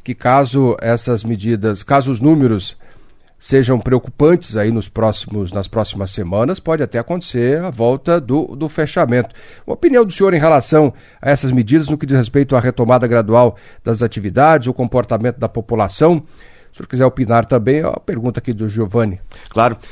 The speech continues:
Speaker 2: É, acredito que o gestor, o gestor municipal vem fazendo um bom trabalho, ele vem discutindo com diversas equipes técnicas,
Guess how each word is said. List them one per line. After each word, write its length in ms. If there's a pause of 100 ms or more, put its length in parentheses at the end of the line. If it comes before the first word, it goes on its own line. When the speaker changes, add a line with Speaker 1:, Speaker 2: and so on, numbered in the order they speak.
(120)
Speaker 2:
É, 180
acredito 560
que 220
o 220
gestor, 800
o 60
gestor 340
municipal 480
vem 100
fazendo 320
um 80
bom 140
trabalho, 500
ele 160
vem 240
discutindo 540
com 140
diversas 580
equipes 380
técnicas, 680